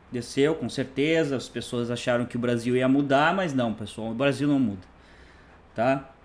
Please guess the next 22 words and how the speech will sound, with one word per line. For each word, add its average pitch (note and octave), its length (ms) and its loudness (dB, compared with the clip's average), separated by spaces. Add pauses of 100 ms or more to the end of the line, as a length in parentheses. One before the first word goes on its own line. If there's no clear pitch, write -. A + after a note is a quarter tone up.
(1400)
Teve D3+ 300 2
a C3+ 60 6
eleição, C#3 680 4
a A#2 440 2 (140)
expectativa C3 720 -2
das B2 240 -2
eleições C3 640 0
de F3 80 -4
novo, F3 480 2 (480)
mesmo D3+ 400 4
que D3+ 160 -2
o C#3+ 80 4
Bolsonaro C3 680 2
ganhou C#3+ 500 4
aqui B2 280 0
em B2+ 180 4
outubro B2+ 420 -2
de B2 140 -8
dois B2+ 240 2
mil A#2+ 240 0
e C#3+ 40 4
dezoito, F#3 680 0